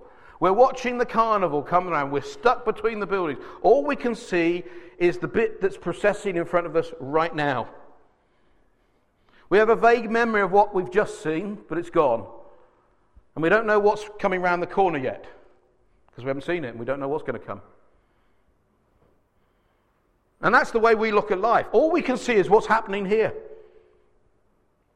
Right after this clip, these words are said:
And what's happening in the future, we can't see yet. We just have to wait for it to get there. Now, if we could climb to the top of the building and look out over the balcony, so to speak,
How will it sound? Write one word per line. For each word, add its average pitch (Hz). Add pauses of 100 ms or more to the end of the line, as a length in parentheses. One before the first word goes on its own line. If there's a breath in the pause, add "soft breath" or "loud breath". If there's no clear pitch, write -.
(320)
And 151
what's 277
happening 254
in 254
the 226
future, 247
we 220
can't 233
see 240
yet. 180
We 160
just 220
have 202
to 190
wait 208
for 190
it 185
to 165
get 165
there. 117 (1500)
Now, 202
if 220
we 294
could 254
climb 262
to 190
the 220
top 240
of 226
the 220
building 202 (180 loud breath)
and 190
look 226
out 220
over 208
the 202
balcony, 202
so 175
to 160
speak, 185